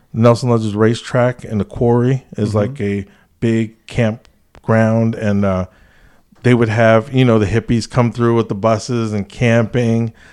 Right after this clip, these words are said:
Speaker 1: So buses were kinda everywhere in Ohio, you know, like, that presence of, you know,
Speaker 2: Sure.
Speaker 1: getting it fixed.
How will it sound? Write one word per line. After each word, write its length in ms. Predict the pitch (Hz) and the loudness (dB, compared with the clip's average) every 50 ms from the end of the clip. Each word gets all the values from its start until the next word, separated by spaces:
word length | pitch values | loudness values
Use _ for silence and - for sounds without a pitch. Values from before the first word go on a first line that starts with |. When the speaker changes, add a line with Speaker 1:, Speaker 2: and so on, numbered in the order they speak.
| _ | _
Speaker 1:
So 140 | - - 147 | -4 -4 -4
buses 420 | 123 113 143 165 175 - 147 127 120 | -2 0 -2 -2 -2 -4 -6 -4 -4
were 140 | 110 104 | -4 -4
kinda 400 | 101 - - 120 110 104 98 101 - _ _ _ | -4 -4 -4 -4 -2 -2 -4 -6 -8 _ _ _
everywhere 800 | 113 127 139 139 143 131 110 98 92 95 95 92 90 90 87 - _ _ _ _ _ _ _ _ _ _ - | -2 -2 -2 -2 -2 -2 -2 0 -2 -2 -2 0 -2 -4 -6 -8 _ _ _ _ _ _ _ _ _ _ -6
in 160 | 120 117 110 | -4 -2 0
Ohio, 640 | 101 95 87 - - 120 123 127 127 110 101 101 | -2 -2 -4 -6 -6 -2 0 2 2 2 2 0
you 160 | 107 110 117 143 | 0 0 2 2
know, 160 | 131 113 110 | 4 4 2
like, 240 | 107 107 110 107 - | 2 0 -2 -2 -2
that 180 | 110 95 - | -6 -8 -8
presence 460 | - - 135 135 127 117 110 98 - - | -4 0 0 2 2 0 -4 -6 -6 -6
of, 120 | 98 90 | -6 -4
you 120 | 104 110 107 | 0 0 0
know, 60 | 101 | 0
Speaker 2:
Sure. 100 | - - | 0 0
Speaker 1:
getting 200 | 127 127 120 107 | 0 0 0 -2
it 80 | 101 | -2
fixed. 300 | - - 147 143 - - | -2 -2 -2 -2 -4 -12